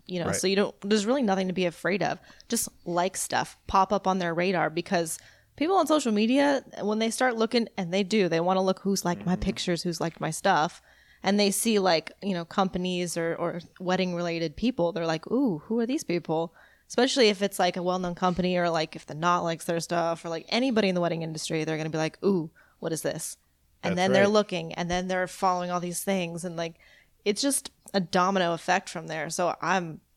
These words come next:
Speaker 1: all for using social media as much as you can in the downtime.
Speaker 2: And Instagram, now Instagram makes it so easy. You can search in stories, um,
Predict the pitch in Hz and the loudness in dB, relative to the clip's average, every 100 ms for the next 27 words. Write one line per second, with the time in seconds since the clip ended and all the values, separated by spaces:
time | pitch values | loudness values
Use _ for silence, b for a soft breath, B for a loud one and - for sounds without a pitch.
0 | _ 165 165 160 160 156 156 160 160 160 | _ -2 0 0 -4 -8 -8 -8 -8 -6
1 | 165 165 160 156 156 165 160 - - 160 | -6 -6 -6 -4 -4 -4 -6 -6 -6 -6
2 | 160 156 156 156 156 156 175 160 160 160 | -8 -8 -10 -8 -8 -8 -10 -10 -10 -14
3 | _ _ _ _ _ - 131 120 147 - | _ _ _ _ _ -4 -4 -2 -4 -4
4 | 240 160 135 123 117 - 123 160 175 160 | -4 0 2 0 -2 -4 0 0 0 -4
5 | - 135 120 110 101 - 107 107 113 107 | -2 0 0 -2 -4 -6 -4 -4 -4 -6
6 | 95 85 _ _ 107 123 170 - 165 127 | -6 -12 _ _ -2 2 2 0 -4 -4
7 | - _ _ _ - - 175 139 110 - | -8 _ _ _ -10 -4 -2 0 -2 -6
8 | - - 135 147 160 - 113 95 90 110 | -12 -6 -2 -2 -2 -2 0 0 -2 -8
9 | - _ _ _ - 113 113 110 107 107 | -12 _ _ _ -8 -4 -2 -2 -4 -6